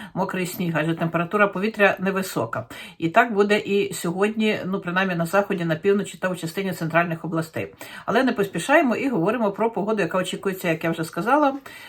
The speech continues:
Е, сьогодні, е, вздовж, е, дня, підзираю, як завжди, я в календар,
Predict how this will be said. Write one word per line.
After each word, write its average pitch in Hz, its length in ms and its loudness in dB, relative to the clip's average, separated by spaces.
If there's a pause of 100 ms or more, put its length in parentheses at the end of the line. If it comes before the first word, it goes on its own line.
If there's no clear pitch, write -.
(160)
Е, 160 160 2
сьогодні, 240 560 0
е, 185 400 0
вздовж, 214 560 -2
е, 170 480 0
дня, 208 480 4
підзираю, 175 760 -2
як 170 120 -2
завжди, 175 300 -4
я 165 120 2
в 165 60 -4
календар, 233 520 4